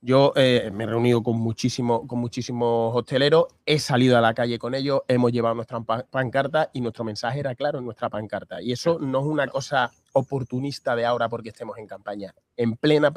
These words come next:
en plena pandemia, yo y mi equipo salíamos diciendo que la hostelería era parte de la solución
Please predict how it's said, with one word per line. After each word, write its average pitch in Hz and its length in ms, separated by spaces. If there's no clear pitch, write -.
en 123 180
plena 135 540
pandemia, 131 480
yo 123 220
y 120 80
mi 117 80
equipo 131 320
salíamos 135 420
diciendo 143 380
que 123 80
la 113 80
hostelería 120 420
era 131 140
parte 170 360
de - 100
la - 100
solución 104 500